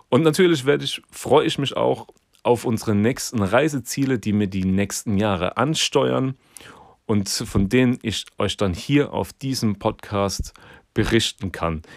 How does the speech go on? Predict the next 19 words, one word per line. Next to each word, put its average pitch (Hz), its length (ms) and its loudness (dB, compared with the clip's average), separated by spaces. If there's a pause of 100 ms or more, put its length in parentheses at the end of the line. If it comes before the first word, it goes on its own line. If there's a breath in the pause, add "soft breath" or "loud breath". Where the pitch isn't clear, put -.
(300 loud breath)
Also 110 180 0
ich 127 120 -2
freue 117 260 4
mich 117 140 2
schon 113 220 2
mega 104 440 4
drauf. 78 400 -4 (1120 loud breath)
Genau, 120 260 6
und 120 180 0
natürlich 151 540 4
hast - 260 -4
du 156 240 4
die 127 160 0
Möglichkeit 110 760 0
auch, 90 380 -2
diesen 98 440 0
ganzen 104 380 -2
Podcast - 580 -6
hier 107 260 0